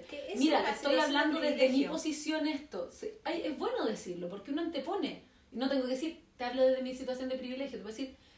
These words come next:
Speaker 2: "Desde mi posición, esto se ve así". ¿Cachai? Y cuando yo ya digo eso,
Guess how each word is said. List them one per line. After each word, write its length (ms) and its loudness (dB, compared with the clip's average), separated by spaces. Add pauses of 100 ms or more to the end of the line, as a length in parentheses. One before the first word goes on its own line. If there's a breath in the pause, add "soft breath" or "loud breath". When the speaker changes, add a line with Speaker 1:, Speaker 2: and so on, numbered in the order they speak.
(180 loud breath)
Speaker 2:
"Desde 300 -2
mi 80 4
posición, 560 -4 (340)
esto 260 -8
se 160 -6
ve 80 -6
así". 400 -12 (880 soft breath)
¿Cachai? 320 -6 (100)
Y 220 -6
cuando 240 2
yo 120 -2
ya 180 0
digo 260 2
eso, 520 -2